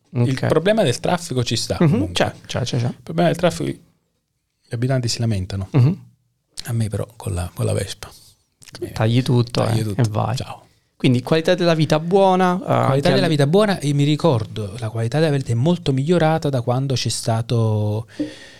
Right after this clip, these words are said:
Speaker 1: da quando a Cracovia non si possono più, eh, utilizzare legno e carbone nelle
Speaker 2: Mhm.
Speaker 1: stufe.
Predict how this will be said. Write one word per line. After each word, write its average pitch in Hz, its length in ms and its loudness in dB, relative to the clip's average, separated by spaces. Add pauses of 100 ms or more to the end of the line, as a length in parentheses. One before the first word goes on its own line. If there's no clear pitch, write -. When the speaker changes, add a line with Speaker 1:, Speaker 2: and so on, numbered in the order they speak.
(180)
Speaker 1:
da 117 100 0
quando 113 240 0
a 131 40 0
Cracovia 135 400 0
non 127 100 2
si - 140 -4
possono 110 420 -4
più, 117 340 -2 (300)
eh, 101 400 -4
utilizzare 113 720 -2
legno 131 600 2
e - 120 -2
carbone 113 480 2
nelle 117 200 4
Speaker 2:
Mhm. 123 60 6
Speaker 1:
stufe. 123 420 -2